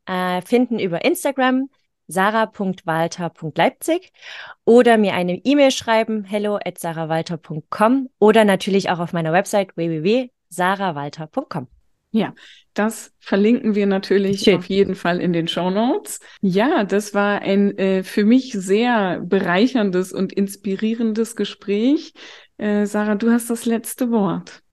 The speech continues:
Speaker 1: Ich möchte mich einfach nur bedanken. Es war sehr, sehr schön. Vielen Dank, dass du den Raum aufgemacht hast, in dem ich mich sehr wohl gefühlt habe. Es war ein bisschen wie ein Gespräch unter langjährig befreundeten Systemikerinnen. Das hat mir sehr viel Freude gemacht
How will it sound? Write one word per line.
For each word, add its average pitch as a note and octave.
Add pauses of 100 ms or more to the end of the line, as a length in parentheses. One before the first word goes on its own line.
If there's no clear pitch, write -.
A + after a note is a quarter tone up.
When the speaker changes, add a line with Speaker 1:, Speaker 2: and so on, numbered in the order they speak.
(120)
Speaker 1:
Ich G#3
möchte G3+
mich G#3+
einfach F#3
nur A3
bedanken. F3+
Es -
war G3
sehr, G3+
sehr C4
schön. A3
Vielen A#3
Dank, G#3
dass G#3+
du A3+
den G#3
Raum A3+
aufgemacht G3+
hast, G#3
in F#3
dem F#3+
ich F#3
mich G3
sehr G#3+
wohl A3+
gefühlt A#3
habe. G#3+
Es -
war C4 (560)
ein A3
bisschen D4+
wie C#4
ein C4
Gespräch A#3
unter G#3 (240)
langjährig A3
befreundeten G#3
Systemikerinnen. B3+
Das A#3
hat A3
mir A3
sehr F#3+
viel E4+
Freude A#3+
gemacht A3+